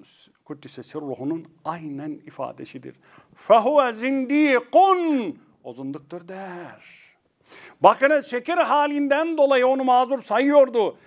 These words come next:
Velayetin kemalatından istifade ederken. Ancak nübüvvetin kemalatından istifadeye geçtiğinde artık şekil hali değil, sahov,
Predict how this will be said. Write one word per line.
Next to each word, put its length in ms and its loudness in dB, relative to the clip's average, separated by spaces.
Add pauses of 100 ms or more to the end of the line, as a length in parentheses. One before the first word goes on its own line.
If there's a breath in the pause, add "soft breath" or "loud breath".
(180 soft breath)
Velayetin 600 0
kemalatından 840 0
istifade 520 0
ederken. 680 2 (1500)
Ancak 840 2 (320 soft breath)
nübüvvetin 640 -2
kemalatından 800 2
istifadeye 640 -2
geçtiğinde 840 0 (320 soft breath)
artık 400 -4
şekil 300 -8
hali 420 -2
değil, 420 -2 (120)
sahov, 600 4